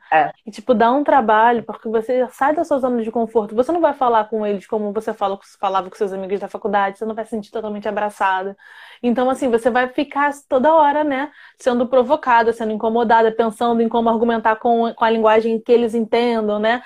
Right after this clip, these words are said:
Speaker 2: E você achou, no final das contas,
Speaker 1: Exatamente.
Speaker 2: um filme, né? Então,
Speaker 1: É.
Speaker 2: é,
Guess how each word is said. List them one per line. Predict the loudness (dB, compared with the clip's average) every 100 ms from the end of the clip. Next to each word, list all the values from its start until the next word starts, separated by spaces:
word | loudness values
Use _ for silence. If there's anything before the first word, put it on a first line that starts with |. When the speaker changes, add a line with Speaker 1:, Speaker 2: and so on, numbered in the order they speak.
| -10 0
Speaker 2:
E |
você | 2 4 2
achou, | 2 4 4 4
no | 0
final | 0 2
das | 4 2
contas, | 4 2 4 4 4
Speaker 1:
Exatamente. | -2 -2 2
Speaker 2:
um | 2
filme, | 2 2 4 4 4 2
né? | 2 -2 -2 -10 -20 -20 _
Então, | -10 -2 0 2 2 2 0 2
Speaker 1:
É. | 4 6 6 6 6 6 4
Speaker 2:
é, | 2